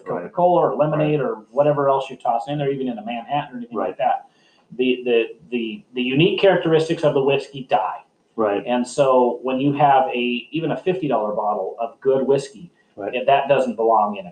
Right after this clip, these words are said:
Speaker 2: Coke as
Speaker 1: Right.
Speaker 2: far as I'm concerned.
Speaker 1: Wow.
Speaker 2: Um, but hey, it's your money,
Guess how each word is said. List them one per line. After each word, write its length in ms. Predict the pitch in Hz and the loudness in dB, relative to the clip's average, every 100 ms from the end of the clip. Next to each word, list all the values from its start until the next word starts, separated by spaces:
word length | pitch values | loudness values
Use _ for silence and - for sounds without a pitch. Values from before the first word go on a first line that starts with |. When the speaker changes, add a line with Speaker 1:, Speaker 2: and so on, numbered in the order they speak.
| - | -4
Speaker 2:
Coke 240 | 123 - - | -2 -2 -10
as 60 | |
Speaker 1:
Right. 60 | 82 | -12
Speaker 2:
far 160 | 104 95 | -8 -8
as 120 | 95 | -8
I'm 160 | 92 | -12
concerned. 380 | 85 85 - 82 - | -16 -20 -20 -20 -16
Speaker 1:
Wow. 360 | 87 - - - | -12 -10 -10 -4
Speaker 2:
Um, 200 | 107 - | -4 2
but 320 | 170 - - - | 2 2 -4 -2
hey, 180 | 156 | 0
it's 120 | 107 147 | 0 -4
your 100 | 131 | -2
money, 280 | 127 - | -4 -4